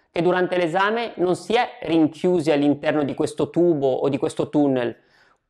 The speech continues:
come lo chiamano alcuni pazienti, in quanto il magnete è aperto da entrambi i lati.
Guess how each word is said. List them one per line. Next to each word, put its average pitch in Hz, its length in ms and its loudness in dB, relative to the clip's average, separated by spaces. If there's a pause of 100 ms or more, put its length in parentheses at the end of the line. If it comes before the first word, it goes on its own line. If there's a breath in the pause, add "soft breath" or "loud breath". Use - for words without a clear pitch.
(200)
come 156 220 0
lo 151 100 0
chiamano 139 320 -2
alcuni 131 280 -2
pazienti, 120 680 -6 (580 soft breath)
in 156 180 0
quanto 226 720 -4
il 262 120 -2
magnete 156 540 -2
è 127 80 2
aperto 160 580 -6
da 240 140 -4
entrambi 123 580 -6
i 120 40 0
lati. 113 440 -6